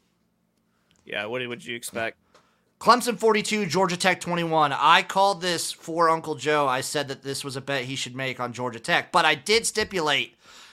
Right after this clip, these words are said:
Speaker 2: that Georgia Tech is one of those teams that's all or nothing. You never know what you're gonna
Speaker 1: Yeah.
Speaker 2: get with them. I got nothing.
Speaker 1: I got nothing. What was the spread in here? It was, like, fourteen and a half.
Speaker 2: Yeah, it was, like, fourteen and a half.
Speaker 1: Yeah, it didn't
Speaker 2: Yeah,
Speaker 1: work.
Speaker 2: no.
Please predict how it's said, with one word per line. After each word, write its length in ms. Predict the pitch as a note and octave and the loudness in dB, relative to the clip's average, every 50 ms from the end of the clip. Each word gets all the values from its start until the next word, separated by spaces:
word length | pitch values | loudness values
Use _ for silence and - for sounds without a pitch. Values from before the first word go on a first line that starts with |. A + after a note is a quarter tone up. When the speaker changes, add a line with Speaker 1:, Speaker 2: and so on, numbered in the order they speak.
| _ | _
Speaker 2:
that 160 | - - C#3 - | -10 -8 -6 -2
Georgia 300 | - G3 G3+ F#3 G3 F#3+ | 2 2 2 2 2 0
Tech 280 | - G3+ G3+ F#3 - | 2 2 2 2 2
is 140 | C#3+ C#3 C3 | -2 -8 -6
one 140 | D#3 F3 F3+ | -4 -2 0
of 40 | E3+ | 0
those 140 | E3+ D#3 | 0 -2
teams 260 | - - F3+ F3 D3+ C3+ | -2 -4 -6 -6 -6 -6
that's 160 | C#3 B2+ - | -6 -8 -4
all 280 | - D3+ D#3 D#3+ D#3 | 0 2 4 4 4
or 80 | D3 C#3 | 2 2
nothing. 380 | C#3+ D3+ D#3 - F#3 F3+ G3 - _ _ _ _ _ _ _ _ _ - _ _ _ | 2 0 0 0 -2 -4 -4 -6 _ _ _ _ _ _ _ _ _ -20 _ _ _
You 140 | - C3+ D3 | -10 -8 -4
never 200 | D#3+ F3 E3+ F3 | 0 0 2 2
know 140 | E3+ E3+ E3 | 2 2 0
what 140 | E3 D3+ D3 | -2 -2 -2
you're 100 | D#3 D#3+ | -4 -6
gonna 100 | D3+ D#3 | -6 -4
Speaker 1:
Yeah. 80 | E3+ E3+ | -4 -4
Speaker 2:
get 60 | D#3 | -4
with 120 | D#3+ - | -4 0
them. 240 | F#3 F3+ F3+ F3+ F3 - - - - | 0 0 0 0 -4 -14 -14 -4 0
I 140 | B2+ D#3+ | 0 2
got 160 | D#3 D3+ B2+ C#3 | 2 2 0 0
nothing. 260 | C#3 B2 G#2+ G2 D2+ - _ _ _ _ _ _ _ _ _ _ _ _ _ _ _ _ _ _ _ _ _ _ _ | -4 -6 -6 -8 -16 -20 _ _ _ _ _ _ _ _ _ _ _ _ _ _ _ _ _ _ _ _ _ _ _
Speaker 1:
I 160 | - C3 C3 | -2 0 2
got 160 | C3+ C3 B2+ | 2 2 2
nothing. 300 | B2 B2 A2+ - A#2+ G#2 | 0 -2 -6 -6 -10 -10
What 80 | G#2+ A2+ | -8 -6
was 160 | C3+ C#3 C3+ | -6 -6 -6
the 60 | C3+ | -6
spread 280 | - - - B2+ A#2+ B2 | -8 -6 -2 -2 -2 -2
in 60 | C3 | -2
here? 180 | C3 C3 C3 B2+ | -4 -4 -4 -4
It 40 | |
was, 100 | A#2+ A2 | -4 -6
like, 120 | A#2 G#2+ F#2 | -8 -10 -10
fourteen 440 | - - C3 A#2 A#2 - - C3 B2 | -10 -10 -10 -10 -10 -10 -12 -12 -10
and 100 | A2+ A2+ | -8 -8
a 80 | A#2 | -8
half. 320 | A#2+ B2 B2 B2 B2 - - - | -6 -4 -4 -6 -6 -6 -4 0
Speaker 2:
Yeah, 80 | F3 | 2
it 40 | F#3 | 2
was, 80 | F3+ E3+ | 4 2
like, 120 | F#3 E3+ | 0 -2
fourteen 380 | - F3+ F3+ E3 - D#3+ D#3 D3+ | -2 -4 -4 -4 -2 -4 -6 -6
and 80 | C3 C3 | -6 -6
a 40 | B2+ | -6
half. 340 | A2 G2+ F#2+ - - - _ _ _ _ _ _ _ _ _ _ _ _ | -6 -6 -8 -10 -14 -20 _ _ _ _ _ _ _ _ _ _ _ _
Speaker 1:
Yeah, 180 | - G2 F#2+ F2 | -12 -10 -10 -10
it 80 | F#2 | -10
didn't 180 | G#2+ A2+ A2+ G#2+ G#2 | -10 -10 -10 -10 -10
Speaker 2:
Yeah, 20 | |
Speaker 1:
work. 180 | G2 F2+ D#2+ - | -12 -12 -12 -14
Speaker 2:
no. 100 | A2 F#2 | -18 -18